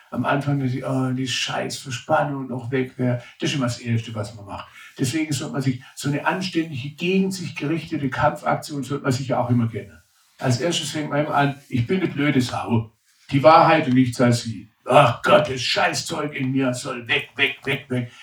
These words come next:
Wenn Sie das mit Genuss machen, ist kein Problem, so. Heu-, bevor wir was anderes machen, hau ich mal so richtig in die Fresse.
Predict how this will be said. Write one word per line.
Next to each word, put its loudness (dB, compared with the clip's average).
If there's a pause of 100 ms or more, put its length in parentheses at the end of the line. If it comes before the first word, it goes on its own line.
(180)
Wenn 0
Sie -6
das 0
mit -4
Genuss 4
machen, -2
ist -8
kein 2
Problem, 0
so. -12 (600)
Heu-, 4 (220)
bevor 6
wir 2
was 0
anderes 0
machen, -4 (240)
hau 2
ich 0
mal -2
so 0
richtig -2
in -4
die -8
Fresse. -4